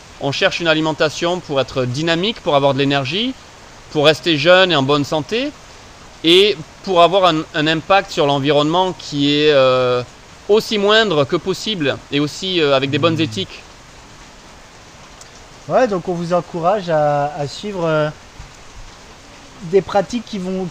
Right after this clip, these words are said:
Speaker 2: qui vous vont, qui sont alignées pour vous au niveau de la nutrition, et, euh,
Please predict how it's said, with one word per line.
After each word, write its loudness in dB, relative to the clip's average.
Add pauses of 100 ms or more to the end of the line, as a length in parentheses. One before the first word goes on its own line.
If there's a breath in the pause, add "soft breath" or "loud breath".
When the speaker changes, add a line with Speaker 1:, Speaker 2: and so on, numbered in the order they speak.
Speaker 2:
qui -8
vous -4
vont, -2
qui -10
sont -6
alignées 0
pour -6
vous -6
au -2
niveau -4
de -4
la 0
nutrition, -6 (680)
et, 0
euh, 4